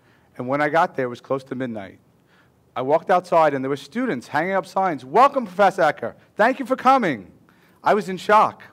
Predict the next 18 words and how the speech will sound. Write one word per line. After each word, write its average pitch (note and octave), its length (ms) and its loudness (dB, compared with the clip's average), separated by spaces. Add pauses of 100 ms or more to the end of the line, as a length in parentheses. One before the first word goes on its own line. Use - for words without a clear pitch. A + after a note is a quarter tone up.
(120)
What G3 120 -2
was G#3+ 160 -2
this? - 440 -2 (180)
What D3+ 120 -4
was A3 100 -6
this A3 100 -8
culture? G#3 440 -4 (360)
They E3+ 120 2
will F3+ 140 2
welcome D#3+ 360 2
me G#3 220 -6
at B2+ 220 -2
midnight, D3+ 440 -6
their D#3 160 -4
time. F3+ 420 -4 (420)
It - 60 -20
was E3+ 100 -14
fantastic. G#3+ 840 -6